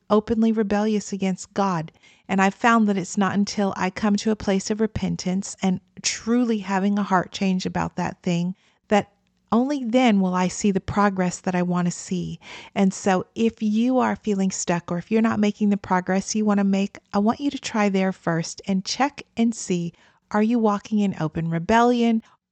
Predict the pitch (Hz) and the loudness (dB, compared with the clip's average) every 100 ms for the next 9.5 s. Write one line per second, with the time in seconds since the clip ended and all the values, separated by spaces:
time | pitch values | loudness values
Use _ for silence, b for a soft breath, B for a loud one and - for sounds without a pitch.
0 | _ - 190 180 185 196 208 226 - 208 | _ 0 0 2 0 2 2 0 -2 0
1 | 233 247 247 240 247 254 - 247 240 240 | 0 0 -2 0 -2 -4 -4 0 2 2
2 | 240 226 240 - 233 233 226 226 233 226 | -2 -2 -4 0 2 4 4 2 2 2
3 | 226 226 - 233 233 - - 233 233 226 | 2 0 -2 -2 -2 -4 -6 -2 -2 -2
4 | 226 220 - - 233 233 202 185 - 190 | -2 -2 -6 -4 -2 0 0 -2 -4 -4
5 | 190 220 226 220 - 220 214 214 214 - | 0 2 2 -2 0 0 0 0 0 -2
6 | 214 - 214 202 214 202 190 190 - 208 | -6 -2 -2 0 0 0 -2 -4 -2 -4
7 | - 208 202 208 208 208 214 - 202 202 | 0 0 0 0 0 0 -2 -4 -4 -4
8 | 196 196 196 214 208 208 214 b b - | -2 -2 -2 -2 -2 -2 -4 b b 0
9 | 202 220 285 269 285 | 2 2 0 -4 -6